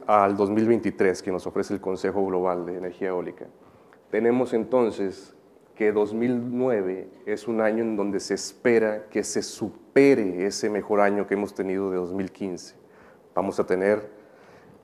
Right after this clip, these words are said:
eh, si así, si así lo, lo permite toda la, todas las variables que influyen, una capacidad instalada de sesenta y cinco punto cuatro gigawatts nueva en, en todo el mundo.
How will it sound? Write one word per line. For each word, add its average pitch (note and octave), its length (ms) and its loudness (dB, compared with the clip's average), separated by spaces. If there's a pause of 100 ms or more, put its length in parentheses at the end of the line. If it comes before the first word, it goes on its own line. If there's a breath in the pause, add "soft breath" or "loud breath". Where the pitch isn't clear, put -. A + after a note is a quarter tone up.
(260)
eh, F2 340 -6
si - 100 -8
así, G2+ 340 -4
si G2 100 -4
así G2 160 -8
lo, G2 260 -4
lo F#2+ 220 -2
permite G2 360 -2
toda G2+ 220 0
la, F#2 280 -2 (180)
todas G2+ 180 2
las G2 60 -4
variables G2+ 360 0
que G#2+ 100 -8
influyen, A2 560 -2
una G2+ 300 -8
capacidad G2+ 360 -4
instalada G2 320 -2
de F#2+ 80 -8
sesenta F#2 380 -8
y F#2+ 80 -4
cinco C#3 440 -2
punto A2 360 -6
cuatro G#2+ 300 0
gigawatts F#2+ 680 -2
nueva G2+ 540 -2 (800 soft breath)
en, F2+ 260 -8
en F#2+ 140 -4
todo G2 180 2
el F#2+ 80 0
mundo. E2+ 380 -8